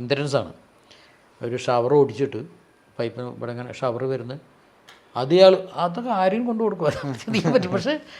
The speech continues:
അതെടുത്ത് ഇവൻ വായിൽ വെള്ളം വരുന്നു, ഇത് ആരാണ് ഇത്, ഇത് വെച്ച് ഇയാളെ തലയ്ക്ക് അടിക്കുന്നു എന്ന് പറയുന്ന ഒരു സാധനമുണ്ട്. ഒരു പൈപ്പ് എന്ന് പറയുമ്പോൾ ക-, പൈപ്പ് ഒടിച്ചു കൊണ്ടുവന്നിരിക്കുക ഇയാൾ. അത് ഇത് ഈ ഷ-, ഇത് പിന്നെ ഒരു സീൻ കൂടി ഉണ്ടായിരുന്നു. ഇതേപോലെ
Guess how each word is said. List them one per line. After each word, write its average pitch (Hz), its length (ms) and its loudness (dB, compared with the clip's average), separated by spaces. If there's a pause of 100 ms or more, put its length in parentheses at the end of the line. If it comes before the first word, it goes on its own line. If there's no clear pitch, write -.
(340)
അതെടുത്ത് 180 280 0 (100)
ഇവൻ 175 140 0 (120)
വായിൽ 139 260 2
വെള്ളം 170 220 4
വരുന്നു, 165 220 -2
ഇത് 165 80 0 (100)
ആരാണ് 156 260 -4
ഇത്, 135 160 -10
ഇത് 139 120 -8
വെച്ച് 147 160 -10
ഇയാളെ 147 200 -2
തലയ്ക്ക് 117 280 0
അടിക്കുന്നു 156 320 -6
എന്ന് 175 140 -8
പറയുന്ന 175 280 -4
ഒരു 196 100 2 (100)
സാധനമുണ്ട്. 190 340 2 (580)
ഒരു 190 140 -2
പൈപ്പ് 202 220 6
എന്ന് 226 100 0
പറയുമ്പോൾ 226 260 2
ക-, 165 120 0 (280)
പൈപ്പ് 196 260 4
ഒടിച്ചു 226 240 0
കൊണ്ടുവന്നിരിക്കുക 214 420 0
ഇയാൾ. 113 120 0 (1120)
അത് 143 260 4 (320)
ഇത് 156 140 2
ഈ - 100 2
ഷ-, 160 160 2
ഇത് 147 160 -4
പിന്നെ 180 200 -4
ഒരു 190 100 -8
സീൻ 139 200 -4
കൂടി 120 160 -8
ഉണ്ടായിരുന്നു. 104 280 -10 (100)
ഇതേപോലെ - 340 -16